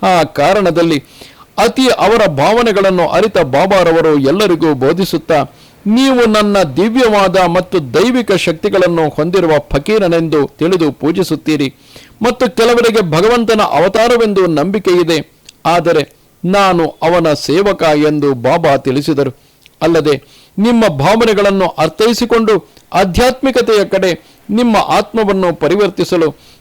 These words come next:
ನಿಮ್ಮಲ್ಲಿ ಅಡಗಿರುವ ಸತ್ಯ, ಧರ್ಮ, ಶಾಂತಿ, ಪ್ರೇಮಗಳನ್ನು ಬಲವಾಗಿ ನಿಲ್ಲುವಂತೆ ಮತ್ತು ನಿಮ್ಮ ಮೂಲಕ ಇಡೀ ಮಾನವ ಜನಾಂಗಕ್ಕೆ ಶಾಂತಿ ಹರಡಲು, ಅಲ್ಲದೆ ಸಮಾಧಾನಗಳಿಂದ ನಿಮ್ಮನ್ನು ಅನುಗ್ರಹಿಸಲು ಈ ಪ್ರಪಂಚಕ್ಕೆ ಬಂದಿದ್ದೇನೆ.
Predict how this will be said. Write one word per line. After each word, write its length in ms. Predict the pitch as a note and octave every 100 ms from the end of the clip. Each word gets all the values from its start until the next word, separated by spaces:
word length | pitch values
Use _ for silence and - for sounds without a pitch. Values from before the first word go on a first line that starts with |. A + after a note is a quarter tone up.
| -
ನಿಮ್ಮಲ್ಲಿ 480 | A3+ C4+ B3+ A3 F#3+
ಅಡಗಿರುವ 680 | - D3+ A3 G3+ G3 F3+ E3
ಸತ್ಯ, 500 | - F#3+ - - F#3 D#3 C3
ಧರ್ಮ, 460 | D#3+ A3 G3+ F3+ D#3
ಶಾಂತಿ, 440 | - D#3 G#3 F#3+ E3
ಪ್ರೇಮಗಳನ್ನು 720 | - C3+ F#3+ F#3+ E3+ F3 E3
ಬಲವಾಗಿ 600 | C3 B2+ F#3 A3 G3+ E3
ನಿಲ್ಲುವಂತೆ 640 | D3 C#3+ F#3 E3 D#3 D#3 C#3 - - - _ A3
ಮತ್ತು 240 | C4 C4
ನಿಮ್ಮ 320 | A#3 A3+ G#3+
ಮೂಲಕ 420 | G3 G#3+ B3 G#3+ G#3 F#3 -
ಇಡೀ 280 | F#3+ B3 A#3
ಮಾನವ 520 | E3 D#3+ A3+ A#3 G3
ಜನಾಂಗಕ್ಕೆ 840 | C#3 C#3+ G3 A3 G3+ - F3 D#3+
ಶಾಂತಿ 500 | - C#3+ F3 A3+ G3
ಹರಡಲು, 540 | B2+ C#3 E3+ E3+ D#3+ - - - -
ಅಲ್ಲದೆ 440 | G3+ A3 F#3+ A3+ - - -
ಸಮಾಧಾನಗಳಿಂದ 960 | G3 G#3+ B3+ A3+ A#3+ C4 A#3+ A#3 A3 G#3+ G3
ನಿಮ್ಮನ್ನು 500 | F3+ A3 G#3+ G3 E3+
ಅನುಗ್ರಹಿಸಲು 880 | C#3+ G#3+ G#3 A3+ A#3 A#3 G#3 E3+ -
ಈ 180 | F#3
ಪ್ರಪಂಚಕ್ಕೆ 720 | - C#3 G#3 A3 F3+ E3+ A#3
ಬಂದಿದ್ದೇನೆ. 720 | C3+ B2 F3+ E3+ D3 D3+ C#3+